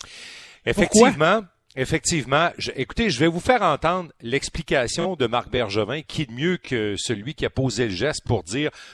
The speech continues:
Speaker 1: pourquoi exactement Stéphane White a été, euh, congédié après la deuxième période ?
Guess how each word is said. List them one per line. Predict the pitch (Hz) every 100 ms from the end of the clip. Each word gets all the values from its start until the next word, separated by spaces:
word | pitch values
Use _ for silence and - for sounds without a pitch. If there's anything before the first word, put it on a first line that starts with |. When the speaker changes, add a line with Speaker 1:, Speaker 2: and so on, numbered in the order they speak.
| -
Speaker 1:
pourquoi | - 135 - 156 165
exactement | 135 - 113 - 107 117 147 - -
Stéphane | - 139 123 123
White | 113 120 143 117
a | 104
été, | - 120 123 120
euh, | 95
congédié | 92 131 127 104 104 85 120 139 -
après | 123 - 135
la | 120
deuxième | 98 104 92 95
période ? | 90 98 80 76